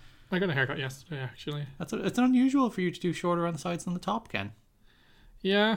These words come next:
Speaker 1: I didn't mean to do this short on top, but then, you know, as long as I can kinda sweep it to the side, I don't mind.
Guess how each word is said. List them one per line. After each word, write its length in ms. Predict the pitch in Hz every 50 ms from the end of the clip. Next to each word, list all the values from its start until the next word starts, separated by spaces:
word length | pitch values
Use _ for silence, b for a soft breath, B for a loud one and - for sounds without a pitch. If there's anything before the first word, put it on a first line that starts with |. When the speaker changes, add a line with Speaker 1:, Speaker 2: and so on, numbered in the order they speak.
| - - -
Speaker 1:
I 40 |
didn't 220 | 220 233 262 262 247
mean 120 | 247 240 196
to 200 | - 190 185 175
do 200 | 180 - 180 170
this 180 | 170 180 175 -
short 320 | - - - 180 175 143
on 100 | 147 143
top, 280 | 147 165 165 160 - -
but 140 | 185 165 156
then, 320 | - 156 151 147 147 131 139 - - _ _ _ _
you 100 | - 175
know, 220 | 147 147 143 143 - -
as 100 | 151 -
long 120 | 180 165
as 40 | 156
I 40 | 147
can 140 | - 151
kinda 140 | 127 156 143 131
sweep 260 | - - 147 135 139
it 40 | 156
to 60 | 147
the 100 | 139 127
side, 220 | - 151 139 135
I 60 | 131
don't 140 | 131 139 -
mind. 280 | 139 139 135 135 131